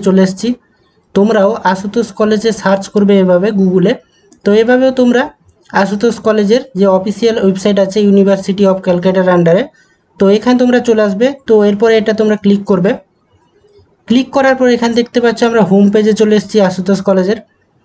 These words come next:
তো এরপরে এখানে দেখতে পাচ্ছ admission বলে একটা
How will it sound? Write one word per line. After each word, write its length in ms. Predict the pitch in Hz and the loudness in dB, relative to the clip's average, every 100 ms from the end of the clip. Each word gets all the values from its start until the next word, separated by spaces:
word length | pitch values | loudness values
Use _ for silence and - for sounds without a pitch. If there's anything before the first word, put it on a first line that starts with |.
| _ _ _ 202 | _ _ _ 0
তো 60 | 185 196 | 2 2
এরপরে 260 | 240 277 269 | 0 0 0
এখানে 200 | 254 247 233 | 0 2 2
দেখতে 200 | 220 - 240 | 0 -2 -2
পাচ্ছ 180 | 240 - 233 | 0 -2 -2
admission 480 | 190 196 220 220 240 233 | 0 0 -2 -2 -2 0
বলে 140 | 220 214 | 0 0
একটা 140 | 214 | -2